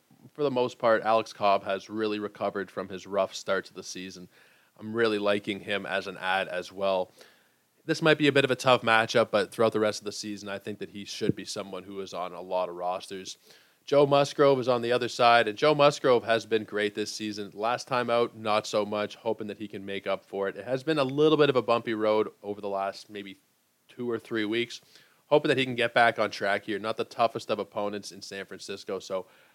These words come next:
I think that this is a good opportunity for him to get himself back on track. Yankees and the Mariners. We have Gerrit Cole and Luis Castillo. This one should be really interesting. Castillo actually has a much lower E R A than Cole at this point.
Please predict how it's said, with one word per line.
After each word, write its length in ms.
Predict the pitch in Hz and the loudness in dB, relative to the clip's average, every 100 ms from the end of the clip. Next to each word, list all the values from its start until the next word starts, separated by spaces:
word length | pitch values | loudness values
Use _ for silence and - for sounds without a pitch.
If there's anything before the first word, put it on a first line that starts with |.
| _ | _
I 60 | 123 | -2
think 180 | 165 147 | 0 -2
that 100 | 135 | -2
this 160 | 135 | -4
is 60 | 135 | -4
a 60 | 120 | 0
good 200 | 123 117 | 4 6
opportunity 580 | 110 104 - 107 104 | 4 2 -8 -10 -10
for 140 | 98 95 | -12 -14
him 180 | 101 95 | -14 -14
to 80 | 87 | -14
get 340 | - 90 - | -10 -12 -12
himself 380 | 98 - 90 - | -20 -10 -12 -8
back 300 | 92 90 90 | -6 -6 -8
on 140 | 87 | -14
track. 480 | - - 92 92 - _ _ _ _ _ _ - | -12 -4 -2 -2 -6 _ _ _ _ _ _ 0
Yankees 540 | 135 175 - 180 156 - | 2 2 2 -2 -4 -2
and 300 | 135 143 143 | 2 2 2
the 80 | 135 | 0
Mariners. 680 | 123 127 123 107 90 - - | 4 4 4 2 -8 -14 -14
We 160 | 113 113 | -8 -6
have 380 | 123 117 110 104 _ _ | 0 2 2 -2 _ _
Gerrit 320 | 123 139 139 | -2 0 0
Cole 320 | - 131 135 | 0 2 2
and 180 | 127 113 | 0 -4
Luis 320 | 110 113 120 | -4 -2 -4
Castillo. 580 | - 110 - 104 98 87 - _ _ | -8 -12 -8 -6 -6 -8 -14 _ _
This 240 | 139 151 | 4 4
one 160 | 160 156 | 4 2
should 200 | - 143 | 2 0
be 120 | 131 | 0
really 340 | 127 131 135 127 | 0 2 4 2
interesting. 460 | 127 123 - 131 | -2 -4 -4 -4
Castillo 520 | - - - 131 135 117 | -4 -10 -4 4 4 6
actually 380 | 123 123 131 120 | 2 2 -2 0
has 140 | 123 | 0
a 60 | 113 | 2
much 260 | 139 143 | 0 2
lower 280 | 110 123 127 | 4 6 6
E 140 | 120 | 6
R 120 | 120 113 | 6 8
A 120 | 123 | 6
than 120 | 110 | 2
Cole 320 | - 117 120 | -2 2 4
at 100 | 107 | 4
this 160 | 110 104 | -2 -4
point. 420 | - 123 107 104 | -4 -2 -2 -4